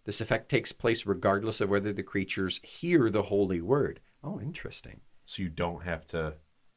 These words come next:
Speaker 1: They
Speaker 2: you could be, uh, deaf
Speaker 1: Yeah,
Speaker 2: and,
Speaker 1: exactly.
Speaker 2: and,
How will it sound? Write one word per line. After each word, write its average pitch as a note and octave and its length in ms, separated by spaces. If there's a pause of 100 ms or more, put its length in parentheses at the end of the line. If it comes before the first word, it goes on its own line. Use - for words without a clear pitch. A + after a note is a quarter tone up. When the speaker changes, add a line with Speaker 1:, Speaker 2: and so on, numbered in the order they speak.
(300)
Speaker 1:
They G2 200
Speaker 2:
you G2+ 120
could G2 140
be, F#2 200 (440)
uh, C#2 200 (800)
deaf F#2 340
Speaker 1:
Yeah, A#2 240
Speaker 2:
and, F#2 80
Speaker 1:
exactly. F#2 440
Speaker 2:
and, E2 100